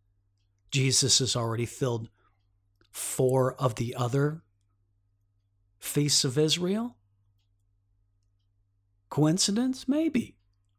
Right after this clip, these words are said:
I don't think so. But he is coming. You've got to believe that. Are you ready?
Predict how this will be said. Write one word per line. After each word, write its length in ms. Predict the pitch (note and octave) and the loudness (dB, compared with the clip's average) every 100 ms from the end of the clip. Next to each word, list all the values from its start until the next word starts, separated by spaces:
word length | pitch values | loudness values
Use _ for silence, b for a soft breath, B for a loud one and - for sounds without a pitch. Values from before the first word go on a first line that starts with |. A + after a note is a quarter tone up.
| _ _ | _ _
I 140 | - A2+ | -8 -2
don't 180 | A#3 - | -2 -2
think 220 | G2 - | -8 -6
so. 340 | - F#3+ C4 _ _ _ _ _ _ _ _ _ _ _ _ _ - | -4 -6 -8 _ _ _ _ _ _ _ _ _ _ _ _ _ -12
But 120 | G#2 | -4
he 100 | A2+ | -2
is 160 | E3+ - | 0 -2
coming. 500 | - D#3 F#3 E3+ F#3+ _ _ _ _ _ _ _ _ _ _ _ _ _ _ _ _ _ _ _ _ _ _ _ _ | -2 0 0 -4 -8 _ _ _ _ _ _ _ _ _ _ _ _ _ _ _ _ _ _ _ _ _ _ _ _
You've 160 | B2+ A#2 | -8 -4
got 220 | C3 C3+ | -2 -2
to 60 | C#3+ | -2
believe 340 | B2 B2 A2+ | -2 -2 -2
that. 540 | A#2 F#3 G3+ F#3 G3+ - _ _ _ _ _ _ _ _ _ _ _ _ _ _ _ _ _ _ _ _ _ _ _ _ _ _ _ _ _ | -2 -2 -2 -6 -14 -20 _ _ _ _ _ _ _ _ _ _ _ _ _ _ _ _ _ _ _ _ _ _ _ _ _ _ _ _ _
Are 60 | B2 | -4
you 120 | B2 | -2
ready? 440 | B2+ D#3+ C4+ D4+ | 0 0 -2 -6